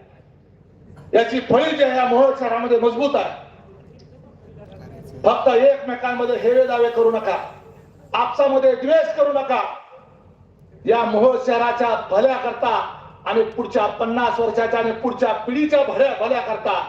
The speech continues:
महाराष्ट्राच्या नकाशावर या मोहोळ शहराचं नाव हे विकास झालेलं विकसित असं शहर म्हणून जर घ्यायचं असेल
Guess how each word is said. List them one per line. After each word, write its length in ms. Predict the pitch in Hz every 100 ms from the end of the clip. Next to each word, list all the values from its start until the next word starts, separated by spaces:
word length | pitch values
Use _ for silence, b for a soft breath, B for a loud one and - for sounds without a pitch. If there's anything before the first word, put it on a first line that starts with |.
| - - - - - -
महाराष्ट्राच्या 720 | - 220 240 269 254 247 254 254
नकाशावर 720 | 240 233 262 247 254 254 240
या 120 | 247
मोहोळ 280 | 226 247 262
शहराचं 380 | 262 240 233 240
नाव 280 | 233 294 330 - - - - -
हे 180 | 247 285
विकास 420 | 254 262 320 320
झालेलं 340 | 294 277 294 285
विकसित 440 | 277 - 349 320 330
असं 200 | 294 285 285
शहर 260 | 277 302 320
म्हणून 220 | 311 311
जर 160 | 294 277
घ्यायचं 280 | 262 262
असेल 400 | 226 254 254 220